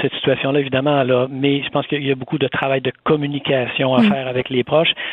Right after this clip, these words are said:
Speaker 1: et, et ça peut être très ardu et, et très long, hein, puis beaucoup de temps à investir, là, euh, pour amener aussi les proches à cheminer sur, ben, vers où on s'en va, là. Euh, il y a aucune chance de récupération, là.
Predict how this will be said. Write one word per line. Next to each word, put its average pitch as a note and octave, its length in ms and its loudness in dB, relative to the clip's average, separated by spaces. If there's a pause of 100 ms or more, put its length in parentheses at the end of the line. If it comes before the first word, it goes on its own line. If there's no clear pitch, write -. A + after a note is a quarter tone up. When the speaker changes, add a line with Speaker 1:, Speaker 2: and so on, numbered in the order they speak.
Speaker 1:
et, E3 280 2
et E3 120 2
ça D#3 140 4
peut D3+ 180 4
être D#3 140 2
très D3 280 2
ardu C3 520 2
et, C3+ 180 0
et C#3 60 -2
très C3+ 240 0
long, B2+ 320 0
hein, C3+ 160 0
puis B2+ 320 -2
beaucoup B2 220 -6
de C#3 120 2
temps C#3+ 160 -2
à C#3 40 0
investir, C3+ 760 -2
là, D3 180 2 (380)
euh, B2+ 580 0
pour C#3+ 320 2
amener C#3+ 500 2
aussi C3+ 280 0
les C3+ 100 2
proches - 260 -2
à C3+ 60 0
cheminer C#3 640 -2
sur, D3 180 2
ben, C#3 200 0 (100)
vers E3 200 2
où G#3 60 0
on D#3+ 80 0
s'en B2+ 240 -4
va, C3+ 180 2
là. A#2+ 160 -4 (400)
Euh, B2+ 180 0
il C3+ 400 -4
y D3+ 60 2
a D#3+ 60 6
aucune E3 480 0
chance C#3 300 0
de C3+ 80 0
récupération, C3 840 -2
là. A#2 220 -4